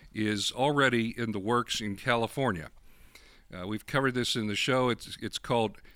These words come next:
Healthy California. It's a single-payer plan that is working its way through the California legislature.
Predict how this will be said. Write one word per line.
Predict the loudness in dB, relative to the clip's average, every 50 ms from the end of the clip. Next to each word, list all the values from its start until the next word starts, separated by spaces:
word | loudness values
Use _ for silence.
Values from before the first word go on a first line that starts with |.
| -20 -20 -20 -20
Healthy | -14 -10 -4 2 2 2 2 4 0 0
California. | 0 2 2 2 2 2 0 0 0 -2 0 0 -2 -2 -4 -6
It's | -6 -4 -4 -4
a | -2 -2
single-payer | -2 -2 0 0 0 0 0 -2 0 2 2 2 2 2
plan | 0 -4 -4 0 0 2 2 2 0 0
that | -2 -4 -6 -8 -12
is | -12 -10 -8 -4
working | -2 -2 -2 -2 -2 -2
its | -2 -2 -2 -2
way | 0 0 0 0
through | -2 -4 -8
the | -8
California | -6 -4 -2 0 0 -2 -2 -4 -4 -4 -4 -2 -4 -4
legislature. | -2 -2 -2 -2 -4 -6 -4 -4 -4 -4 -4 -4 -4 -6 -6